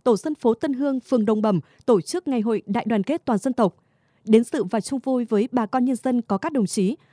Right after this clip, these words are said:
Hoàng Văn Hùng, Ủy viên Ban Thường vụ Thành ủy, Chủ nhiệm Ủy ban Kiểm tra Tỉnh ủy, lãnh đạo Ủy ban Mặt trận Tổ quốc tỉnh,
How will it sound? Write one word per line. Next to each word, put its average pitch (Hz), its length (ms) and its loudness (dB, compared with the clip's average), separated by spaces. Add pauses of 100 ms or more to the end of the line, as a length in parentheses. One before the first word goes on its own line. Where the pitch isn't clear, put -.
(120)
Hoàng 240 200 0
Văn 285 160 -4
Hùng, 233 280 0 (160)
Ủy 220 240 4
viên 262 320 -2
Ban 277 140 -2
Thường 208 140 2
vụ 214 160 0
Thành 220 220 -2
ủy, 202 200 2 (280)
Chủ 269 140 0
nhiệm 220 220 0
Ủy 202 120 0
ban 269 180 -2
Kiểm 190 200 0
tra 262 160 -4
Tỉnh 214 200 -2
ủy, 202 220 2 (440)
lãnh 240 200 -2
đạo 285 200 -2
Ủy 202 160 0
ban 269 180 0
Mặt 208 100 -2
trận 180 180 -4
Tổ 175 120 -2
quốc 302 200 -4
tỉnh, 202 200 2